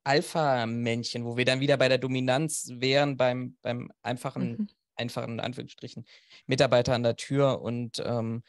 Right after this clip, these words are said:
Speaker 1: dass das eben vielleicht auch eine, eine ganz andere Wirkung hat, wenn man eben genau diese Klischees vielleicht auch mal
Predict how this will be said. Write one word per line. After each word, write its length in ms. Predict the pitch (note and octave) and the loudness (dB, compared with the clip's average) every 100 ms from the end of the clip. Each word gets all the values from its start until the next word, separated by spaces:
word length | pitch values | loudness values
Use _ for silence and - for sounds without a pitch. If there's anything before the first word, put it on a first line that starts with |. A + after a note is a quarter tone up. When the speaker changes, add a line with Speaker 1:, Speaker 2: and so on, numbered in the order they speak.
| _ _ _ | _ _ _
Speaker 1:
dass 80 | - | -4
das 160 | B2+ - | -2 0
eben 180 | B2 | -2
vielleicht 320 | A#2+ C3 B2 G#2+ | -2 0 0 0
auch 40 | |
eine, 400 | B2 A#2 A2+ G#2 | 0 0 0 -2
eine 200 | G#2+ A#2 | -2 -2
ganz 240 | A#2+ A#2+ | 0 0
andere 380 | - A#2 A#2 A#2 | -2 -4 -2 -2
Wirkung 340 | B2 B2+ C3+ C3 | -2 -2 -2 -2
hat, 160 | A#2+ | -2
wenn 120 | A#2+ | -2
man 120 | A#2 A#2 | -2 -4
eben 220 | A2+ A2+ | -6 -4
genau 260 | A#2+ A2+ | -2 0
diese 240 | B2 A#2+ A#2+ | 0 -4 -8
Klischees 500 | - B2 - C3+ - | -8 -6 -2 -2 -2
vielleicht 360 | B2+ A#2 - | -2 -2 -2
auch 100 | A2+ | -10
mal 540 | B2 A#2 A#2 A#2 G#2+ | -6 -2 -2 -2 -6